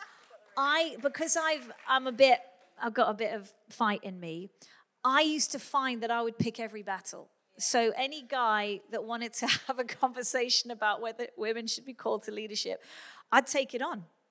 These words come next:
Like, "Right, I'm, I'm your girl. Let's, let's go." And I lost quite a, a few of those battles, it has to be said. And then I remember God started to speak to me, like, "Pick your battles, Rach. You don't need to take on every battle, every conversation, da, da, da, da." And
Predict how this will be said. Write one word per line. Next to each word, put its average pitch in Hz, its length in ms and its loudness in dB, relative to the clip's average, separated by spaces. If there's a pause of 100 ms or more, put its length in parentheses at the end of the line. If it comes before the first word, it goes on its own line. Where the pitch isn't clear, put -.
(160)
Like, 214 140 -2
"Right, 262 240 6
I'm, 240 220 0
I'm 247 180 -4
your 220 120 -2
girl. 202 420 -2
Let's, 214 340 -2
let's 214 160 -4
go." 196 300 -2 (340)
And 240 180 6
I 277 100 6
lost 294 360 2
quite 226 220 0
a, 208 180 -2
a 220 80 -2
few 208 220 -2
of 202 100 -4
those 196 200 -4
battles, 190 320 -4
it 190 60 -6
has 214 140 -6
to - 80 -14
be 196 80 -12
said. 208 240 4 (720)
And 294 200 6
then 370 200 4 (140)
I 277 80 2
remember 311 400 -2
God 277 360 0 (120)
started - 480 0
to - 80 -4
speak 262 380 -4
to - 80 -8
me, 233 80 -6
like, - 160 -2
"Pick - 220 -16
your 240 80 -12
battles, 220 420 -8
Rach. 180 280 -8
You 208 60 -10
don't 247 140 -4
need 254 120 -8
to 247 80 -8
take 247 280 -8
on 233 180 -6
every 240 440 -6
battle, 220 240 -6
every 220 180 -8
conversation, 240 680 -4 (100)
da, 233 80 -12
da, 220 100 -12
da, 214 120 -10
da." 170 160 -8 (760)
And 277 340 4